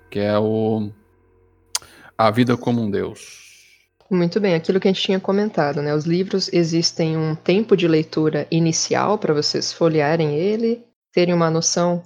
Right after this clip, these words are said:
Speaker 2: geral do assunto que se trata e descobrirem se tem alguma magia que pode ser aprendida no livro. E aí depois tem o tempo de leitura total de cada um dos livros. E aí, esses dias eu conto como pelo menos um período do dia que vocês dediquem exclusivamente à leitura.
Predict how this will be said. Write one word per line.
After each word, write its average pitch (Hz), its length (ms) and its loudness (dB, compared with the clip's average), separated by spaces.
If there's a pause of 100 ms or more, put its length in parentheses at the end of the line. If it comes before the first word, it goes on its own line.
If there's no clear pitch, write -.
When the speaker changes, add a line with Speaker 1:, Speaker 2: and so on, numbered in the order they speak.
Speaker 2:
geral 170 420 2
do 156 240 -2
assunto 156 320 -4
que - 80 -10
se 196 120 -4
trata 220 340 -2
e 247 40 2
descobrirem 233 460 0
se 247 160 -2
tem 240 140 0
alguma 226 240 2
magia 226 480 2
que 226 80 -14
pode 190 240 -2
ser 190 160 -2
aprendida 180 500 0
no 202 80 -2
livro. 165 320 -4 (340)
E 190 140 2
aí 190 180 4
depois 214 460 2
tem 240 160 0
o 240 60 -2
tempo 214 260 2
de 214 100 4
leitura 220 400 0
total 208 480 -2
de 180 140 -8
cada 180 260 -2
um 180 120 -2
dos 208 180 -6
livros. 202 560 -6 (280)
E 185 160 4
aí, 185 640 2
esses 190 360 2
dias 202 300 4
eu 214 100 4
conto 208 360 0
como 220 280 0
pelo 220 240 2
menos 220 320 2
um 269 120 2
período 233 420 2
do 208 100 0
dia 196 320 0
que 220 120 -10
vocês 208 320 0
dediquem 190 560 0
exclusivamente 196 760 0
à 196 60 2
leitura. 196 480 -2